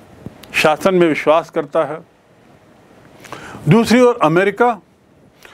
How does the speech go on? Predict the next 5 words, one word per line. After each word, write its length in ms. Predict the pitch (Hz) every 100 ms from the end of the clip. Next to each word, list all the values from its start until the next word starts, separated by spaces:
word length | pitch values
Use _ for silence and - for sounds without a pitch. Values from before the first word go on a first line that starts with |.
| _ -
सैनिक 480 | - 196 233 254 247
संगठनों 680 | - 165 160 160 190 190 160 110 _
के 140 | 170 147
बल 320 | 104 165 185
पर 280 | - 117 -